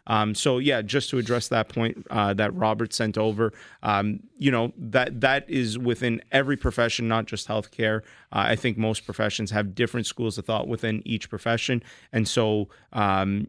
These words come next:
you know, if, if, the, if you don't wanna see a certain school of thought within a profession,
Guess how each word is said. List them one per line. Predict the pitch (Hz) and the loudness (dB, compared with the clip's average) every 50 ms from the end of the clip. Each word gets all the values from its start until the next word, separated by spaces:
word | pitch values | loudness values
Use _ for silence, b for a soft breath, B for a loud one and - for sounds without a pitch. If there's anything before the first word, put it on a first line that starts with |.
| - _ | -8 _
you | - 123 | 0 2
know, | 117 113 117 135 143 | 2 4 2 4 2
if, | 131 117 - | 2 0 2
if, | - 127 95 117 131 | 0 0 0 0 0
the, | - - - | 0 2 2
if | 139 101 | 2 0
you | 113 117 123 | 2 2 2
don't | 127 139 135 135 127 | 4 4 2 2 2
wanna | 120 120 120 120 | 2 2 2 0
see | 110 - - 131 110 | -2 -2 0 0 0
a | 101 | 0
certain | - - - - 127 120 117 117 107 | 0 -2 0 0 0 0 0 0 0
school | - - - - - 120 120 113 | -2 -4 -4 -2 -2 0 0 0
of | 110 - | -2 -4
thought | - - 110 110 107 - | -4 -2 0 0 0 -2
within | - - - 113 107 | -4 -6 -4 -4 -4
a | 101 | -4
profession, | - - - - 110 113 - - 131 120 | -4 -8 -4 -2 -2 -2 0 -2 -4 -4